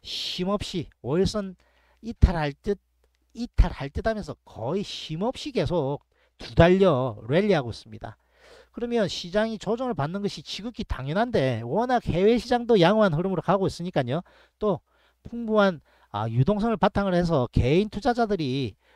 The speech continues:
외국인 기관 물량을 적극적으로 받아주고 있습니다. 자, 그러한 상황에서 외국인이 매도가 계속 나오고 있는 상황인데 어디에 집중하고 있다? 그렇습니다. 아까 말씀드렸다시피 삼성전자, 하이닉스와 같은,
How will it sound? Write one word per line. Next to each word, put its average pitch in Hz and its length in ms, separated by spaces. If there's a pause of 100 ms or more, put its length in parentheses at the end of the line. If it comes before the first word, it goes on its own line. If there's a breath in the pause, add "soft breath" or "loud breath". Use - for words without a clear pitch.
외국인 151 520
기관 226 280
물량을 226 440 (340)
적극적으로 196 600
받아주고 151 420
있습니다. - 500 (680 soft breath)
자, - 140
그러한 240 300
상황에서 185 560 (420)
외국인이 156 680
매도가 127 460
계속 180 300
나오고 170 280
있는 151 180
상황인데 151 680 (140)
어디에 151 440
집중하고 220 440
있다? 185 400
그렇습니다. 175 460
아까 156 180
말씀드렸다시피 147 840 (280 loud breath)
삼성전자, 175 560
하이닉스와 165 580
같은, 139 380